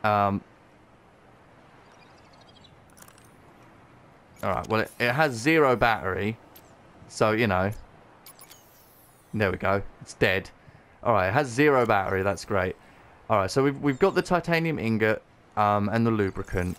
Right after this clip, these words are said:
Um, now we just need, um, where is it? Power cell. So power cell is two batteries and a silicone rubber. We do actually have two batteries,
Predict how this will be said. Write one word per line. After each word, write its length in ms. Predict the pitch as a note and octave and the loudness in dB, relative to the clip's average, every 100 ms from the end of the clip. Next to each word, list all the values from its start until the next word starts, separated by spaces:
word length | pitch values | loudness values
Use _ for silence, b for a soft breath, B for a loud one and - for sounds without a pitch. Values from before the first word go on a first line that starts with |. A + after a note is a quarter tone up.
| - | -10
Um, 340 | G#2 F#2+ F#2 G2+ | -4 0 0 0
now 160 | A2 | 0
we 80 | G#2+ | 0
just 240 | G#2 G2 A2+ | -4 -6 -4
need, 420 | G2+ G2+ F#2+ - | -2 -4 -6 -4
um, 560 | G2 F#2 F#2 F#2 F#2 F#2 B B - - - - - - - - - - - - - - - - | -2 0 0 -2 -4 -6 B B -20 -20 -20 -20 -20 -20 -20 -20 -20 -20 -20 -20 -20 -20 -20 -16
where 180 | - G#2+ | -6 -6
is 180 | A2 - | -6 -10
it? 140 | - - _ - | -12 -12 _ -4
Power 360 | - A2 F#2+ | 0 0 0
cell. 420 | - G#2 F#2+ F#2+ - | -2 -4 -2 -4 -8
So 360 | - G#2 G2 F#2+ | -4 0 0 0
power 320 | - C#3+ C#3+ | 0 2 0
cell 580 | C#3 - C3+ C3 C3 C3 - | -2 0 2 2 0 -2 -2
is 920 | A#2 A2+ A2 A2 A2 G#2+ - - - - - _ _ _ - - - - - | 0 2 2 2 0 -2 -8 -10 -12 -18 -20 _ _ _ -20 -20 -20 -20 -20
two 220 | - E3+ D#3+ | -2 0 2
batteries 520 | C3+ G2+ B2 B2 A2+ | 0 0 0 -2 -2
and 140 | A#2 | -6
a 60 | A2 | -6
silicone 720 | - - C3 G#2+ G2+ F#2 F2+ | -4 -2 0 0 -4 -4 -4
rubber. 360 | F2+ F2+ F#2 - - - - - - - - - - - | -6 -8 -10 -12 -20 -20 -20 -20 -20 -20 -20 -20 -20 -6
We 120 | A#2+ | -4
do 180 | C#3 F3+ | 0 0
actually 340 | E3+ - E3 | 0 -2 0
have 220 | D#3 E3 | 2 0
two 200 | - A#2 | -2 -4
batteries, 760 | G2 F#2+ F#2+ D#2+ F2+ - - | 0 0 0 -6 -8 -8 -10